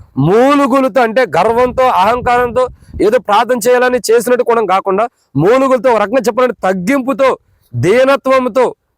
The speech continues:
విధేయతతో మనం ప్రార్థన చేయాలి. కానీ ఇక్కడ మూడు కోణాలు ఉన్నాయి. ఒకటి మన జీవితాలు మూలుగులు అంటే తగ్గింపు జీవితము.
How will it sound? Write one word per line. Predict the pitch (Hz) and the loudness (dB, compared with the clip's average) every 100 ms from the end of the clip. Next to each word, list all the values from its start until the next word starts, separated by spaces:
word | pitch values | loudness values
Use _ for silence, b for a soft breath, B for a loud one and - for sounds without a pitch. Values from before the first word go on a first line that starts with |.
| - | -6
విధేయతతో | 135 190 233 269 277 269 269 220 247 - _ | -2 0 2 4 2 2 0 2 0 -2 _
మనం | 151 147 | -4 -4
ప్రార్థన | 143 143 139 135 | -4 -4 -2 -2
చేయాలి. | 123 - 110 - - _ _ _ _ | -2 -2 -4 -4 -20 _ _ _ _
కానీ | 254 | -2
ఇక్కడ | 254 269 | 0 2
మూడు | 208 240 226 | 2 2 2
కోణాలు | 240 262 262 | 2 2 2
ఉన్నాయి. | 247 196 143 _ - - | 0 -2 -4 _ -16 -6
ఒకటి | 165 233 254 | -2 0 2
మన | 240 226 | 2 0
జీవితాలు | 190 254 220 262 | 0 0 0 0
మూలుగులు | 226 196 247 262 240 | 2 2 2 2 0
అంటే | 202 233 277 _ _ - | 2 0 -2 _ _ -6
తగ్గింపు | 156 147 190 160 | -2 -2 -2 -2
జీవితము. | 143 147 131 135 131 131 | -2 -2 -2 -2 -2 -4